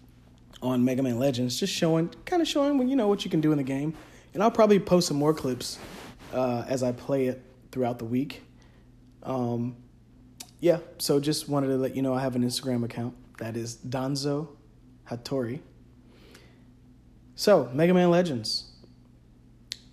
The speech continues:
This was, uh, one of the first games I wanted to go back and play as I rebuild my collection. Starting with, uh, I'm just gonna start with the PlayStation one for now. I might, I might go back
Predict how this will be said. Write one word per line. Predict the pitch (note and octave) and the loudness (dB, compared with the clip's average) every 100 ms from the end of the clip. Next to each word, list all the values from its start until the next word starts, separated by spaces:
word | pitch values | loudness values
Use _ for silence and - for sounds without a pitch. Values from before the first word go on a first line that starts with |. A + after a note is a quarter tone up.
| - - _ - _ - _ _ - - - - - | -20 -20 _ -20 _ -20 _ _ -20 -20 -20 -20 -2
This | F#3+ F#3+ | 0 0
was, | A3+ G#3+ F3+ - - - - | 0 0 -2 -8 -14 -20 -10
uh, | C3+ D3 C#3+ B2+ B2+ - | -4 -2 -2 -2 -6 -6
one | D3+ | 0
of | D#3+ | 0
the | C#3+ | 4
first | E3 D#3 | 4 4
games | D#3 D3+ C#3+ | 2 2 2
I | |
wanted | C#3+ C#3+ | 2 0
to | C3 | 0
go | C3 | 0
back | C3+ C3+ C3+ | 0 0 -2
and | A#2+ | -8
play | - C#3 D3+ D#3 E3 - - - - | -4 0 0 0 -4 -12 -20 -18 -6
as | C3 B2 | -2 -2
I | A#2+ | -2
rebuild | A#2 B2 B2+ C3 B2+ | -2 -2 -2 0 0
my | B2 A#2 | -2 -6
collection. | - A#2 C3+ - B2+ D3+ - - - - - - - - - - - - - - _ - - | -8 -6 -6 -6 -8 -8 -10 -18 -20 -20 -20 -20 -20 -20 -20 -20 -20 -20 -20 -20 _ -20 -12
Starting | - F3+ F#3 F#3 E3+ | 2 6 6 6 4
with, | D#3+ D#3 - - | 4 2 -2 -4
uh, | C#3+ C#3+ | 0 2
I'm | D3 | 2
just | E3 F3 | 0 0
gonna | D3+ | 0
start | - C3+ | 0 0
with | B2 | -2
the | C3 | -4
PlayStation | C3 B2 A#2+ B2 | -2 -4 -4 -2
one | A#2+ B2 | -2 -2
for | B2 | -2
now. | A#2+ A#2 B2 - | -4 -4 -8 -10
I | - | -4
might, | D3+ C#3 C3 C3+ - | -2 0 0 0 -2
I | |
might | C#3 C3+ C3 C#3 | -4 -2 -2 -2
go | - C#3 | -2 0
back | C#3 D3+ - | 0 -2 -6